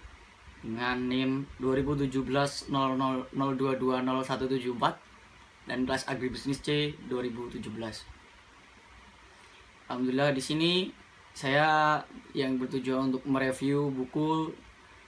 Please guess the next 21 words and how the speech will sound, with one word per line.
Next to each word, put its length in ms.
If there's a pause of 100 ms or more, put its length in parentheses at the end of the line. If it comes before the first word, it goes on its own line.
(200)
yang 240
berjudul 560 (160)
Manajemen 640 (160)
Consulting 800
dari 400
Milan 320
Kuber 480 (320)
tahun 160
dua 160
ribu 240
dua. 240 (880)
Terima 240
kasih 320
kepada 240
kalian 320
yang 80
sudah 240
menyaksikan, 800 (460)
walaupun 560 (1040)
hanya 160
sedikit 400